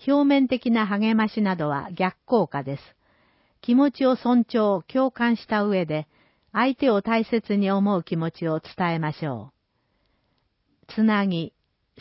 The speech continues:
専門家への相談を促す。心の病気や社会、経済的な問題などは、公的相談機関、医療機関の専門家への相談につなげましょ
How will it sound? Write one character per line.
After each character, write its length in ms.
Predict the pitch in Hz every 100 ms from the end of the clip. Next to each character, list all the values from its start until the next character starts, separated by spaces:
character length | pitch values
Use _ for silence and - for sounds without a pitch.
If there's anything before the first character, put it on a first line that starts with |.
| -
専 220 | 285 294
門 200 | 285 277
家 260 | - 254
へ 40 | 247
の 200 | 180 160
相 260 | - 202
談 260 | 196 190 185
を 180 | 180 170
促 360 | 175 160 143
す。 40 | 139 - _ _ _ _ _ _ _ _ _ _ _ _ -
心 440 | 240 - 294 294
の 180 | 285 269
病 240 | 254 262
気 160 | 247 226
や 260 | 208 202 -
社 200 | - 269
会、 340 | 262 208 170 170
経 260 | - 285
済 240 | 262 262 262
的 220 | 254 254
な 140 | 233
問 240 | 226 220 214
題 200 | 214 202
な 140 | 190
ど 140 | 165 151
は、 220 | 147 151 _ _ _
公 240 | - 285 294
的 240 | 285 - -
相 160 | 269 269
談 260 | 247 240
機 140 | - -
関、 340 | 156 143 147 _ _ _
医 100 | 214
療 280 | 226 285 285
機 140 | -
関 240 | - 214 175
の 140 | 160
専 280 | 170 240 254
門 220 | 262 254
家 220 | 233 220
へ 60 | 214
の 160 | 170 156
相 240 | 202 196
談 240 | 185 180
に 140 | 170 170
つ 140 | -
な 160 | 180 170
げ 140 | 165
ま 140 | 156 151
し 160 | -
ょ 220 | 143 107